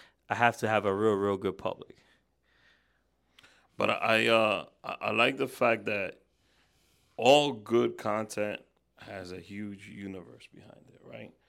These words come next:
Speaker 2: For example, Lord of the Rings, Star Wars, those are big worlds that are created in your mind.
Speaker 1: F-
Speaker 2: And you've already created the other worlds
Speaker 1: So, for
Speaker 2: around that one.
Speaker 1: It's pretty much just kinda like writing how I, like, my dad era un dueño de la,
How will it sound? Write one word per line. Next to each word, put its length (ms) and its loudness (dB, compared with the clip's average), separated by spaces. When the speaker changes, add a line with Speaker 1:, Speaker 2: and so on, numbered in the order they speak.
Speaker 2:
For 160 -6
example, 800 -6
Lord 280 -8
of 60 -8
the 80 -10
Rings, 640 -12
Star 320 -14
Wars, 720 -10
those 160 -6
are 60 -2
big 300 -6
worlds 400 -2
that 120 -14
are 100 -16
created 560 -16
in 60 -20
your 120 -20
mind. 340 -16
Speaker 1:
F- 140 -20
Speaker 2:
And 180 -10
you've 240 -4
already 420 -2
created 640 -8
the 180 -12
other 160 -10
worlds 220 -6
Speaker 1:
So, 400 2
for 300 0
Speaker 2:
around 300 -2
that 200 -14
one. 100 -20
Speaker 1:
It's 240 0
pretty 240 0
much 240 0
just 200 -4
kinda 200 0
like 240 0
writing 460 -2
how 240 -2
I, 220 -2
like, 180 -6
my 120 -6
dad 360 2
era 220 -2
un 160 -8
dueño 240 -6
de 80 -4
la, 120 -6